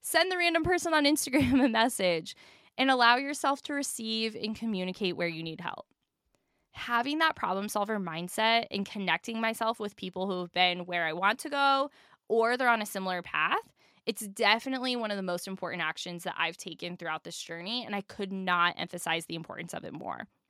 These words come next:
So when you know what having it all looks like for you and you're working on how to make it happen,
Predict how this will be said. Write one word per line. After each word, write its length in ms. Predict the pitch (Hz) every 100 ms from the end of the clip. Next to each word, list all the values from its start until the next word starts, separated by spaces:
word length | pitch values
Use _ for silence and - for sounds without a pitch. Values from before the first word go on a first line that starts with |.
| _ _ _ -
So 540 | - 269 240 240 226 -
when 540 | 240 240 233 220 214 _ -
you 120 | 226
know 400 | 220 262 370 339
what 220 | 285 247
having 300 | 240 208 220
it 60 | 208
all 140 | 190
looks 240 | 175 -
like 140 | 185 185
for 160 | 196
you 420 | 185 165 95 196 285 _ _ _ -
and 340 | 226 220 214
you're 120 | 202 208
working 300 | 208 247 277
on 120 | 269
how 160 | 247 202
to 60 |
make 180 | 208 196
it 80 | 226
happen, 560 | 185 160 151 151 185